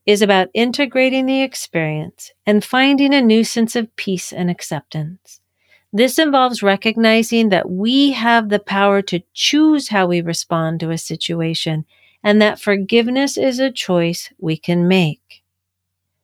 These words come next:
And we can get there by doing this process. It's not an overnight experience. And it's simple, but not easy because we have our emotions involved, right?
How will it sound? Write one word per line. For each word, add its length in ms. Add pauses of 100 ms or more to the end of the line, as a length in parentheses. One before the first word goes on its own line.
(800)
And 380
we 240
can 380
get 300
there 500 (400)
by 240
doing 480
this 200
process. 600
It's 200
not 220
an 140
overnight 640
experience. 800 (1600)
And 240
it's 200
simple, 720 (340)
but 200
not 300
easy 640
because 520
we 120
have 200
our 200
emotions 600
involved, 640
right? 280